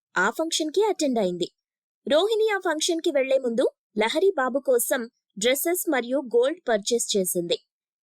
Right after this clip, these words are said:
ఈ గిఫ్ట్ షాపింగ్‌కి సంబంధించిన పూర్తి వీడియోను రోహిణి తన YouTube ఛానల్ రౌడీ రోహిణిలో అప్‌లోడ్ చేయగా, ఆ వీడియోకి మంచి వ్యూస్ వస్తున్నాయి. ఇక లహరి కొడుకు బారసాల ఫంక్షన్‌కి ఫ్యామిలీతో సహా అటెండ్ అయిన రోహిణిని చూసి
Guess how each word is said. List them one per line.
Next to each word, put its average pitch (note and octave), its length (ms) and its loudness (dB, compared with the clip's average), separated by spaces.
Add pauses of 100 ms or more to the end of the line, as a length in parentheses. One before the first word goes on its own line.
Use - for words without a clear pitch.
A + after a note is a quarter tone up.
(100)
ఈ C#4 140 2
గిఫ్ట్ F#4+ 360 0
షాపింగ్‌కి D#4+ 500 0
సంబంధించిన C#4 640 -2
పూర్తి B3+ 440 -2
వీడియోను C4 440 0 (320)
రోహిణి F4+ 400 4
తన F4+ 220 0
YouTube D4+ 480 0
ఛానల్ F#3+ 380 0 (180)
రౌడీ A#3+ 320 2
రోహిణిలో D4 520 -2 (140)
అప్‌లోడ్ A#3 340 0
చేయగా, A#3+ 340 2 (320)
ఆ F#3 140 2
వీడియోకి D4 540 0
మంచి E4 320 0
వ్యూస్ D#4 300 -2
వస్తున్నాయి. G#3 480 0 (520)
ఇక G3+ 160 2
లహరి A#3 360 2
కొడుకు E4 300 0
బారసాల C#4 500 0
ఫంక్షన్‌కి C#4 560 -2 (340)
ఫ్యామిలీతో E4+ 520 2
సహా D4 300 -2
అటెండ్ B3+ 340 -2
అయిన A#3+ 200 0
రోహిణిని B3+ 520 -2
చూసి A3+ 360 0